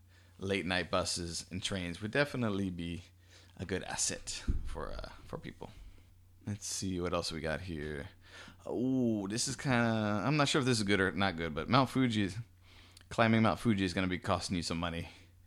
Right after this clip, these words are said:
Before it was free, but now they're actually thinking of, uh, doing a, a little fee system.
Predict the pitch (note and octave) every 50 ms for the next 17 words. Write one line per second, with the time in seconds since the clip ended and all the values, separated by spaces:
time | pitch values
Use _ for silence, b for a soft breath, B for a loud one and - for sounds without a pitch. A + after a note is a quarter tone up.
0 | b b b b b b b - A#2+ - E3 D#3+ C#3 B2 A2 G2+ - - - -
1 | G2 F#2 F2 F2+ G2 - - - b b b b b b b b b - G#2+ G2+
2 | G2 F#2+ G2 G2 F#2+ F#2 F#2+ - G2+ F2+ E2 G2 F2 F2+ F2 F2 E2+ E2 E2 E2
3 | E2 D#2+ D#2+ F2 F#2 F2+ F2 E2+ E2 D#2 D#2+ - - F2+ F#2 F2+ E2+ E2+ - -
4 | - G#2 G2 - - F#2 E2+ - - F2 E2+ D2